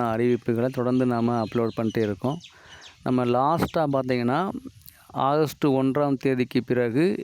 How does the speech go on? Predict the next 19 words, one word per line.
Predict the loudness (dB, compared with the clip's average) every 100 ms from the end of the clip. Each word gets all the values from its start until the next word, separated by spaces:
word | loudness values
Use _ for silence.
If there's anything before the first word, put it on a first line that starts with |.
| -4
எம் | -2 2
ஏ | 2 2
டபிள்யூ | 2 2 2 2
எஸ்ல | 0 0 2 2 -2 -4 -2
வேலைவாய்ப்புக்கு | 0 2 2 2 0 -2 -4 -4
தேர்வு | 0 0 0
செய்யப்பட்டவங்களுக்கு | 0 0 0 -2 0 2 0 0 0 0 -6 -20 -20 -6
அழைப்பாணை | -2 -2 0 0 0 0
வரும் | 0 0 2 0 -2 -6 -4
அப்படின்னு | 0 2 2
இன்ஃபார்ம் | 2 2 0 2
பண்ணியிருக்காங்க. | 0 0 -2 -2 0 -2 -6 -18 -20 -20 -18 -14 -2
ஏற்கனவே | 0 2 2 2 2 2 0 -4 -4
கடந்த | -4 0 2 4
இருபத்தி | 4 2 2 2
எட்டாம் | 2 2 -2 0
தேதி | 2 2 4 4 4 0
அழைப்பாணை | 0 0 -2 -2 0 0
வழங்கக்கூடிய | 0 2 0 2 2 4 2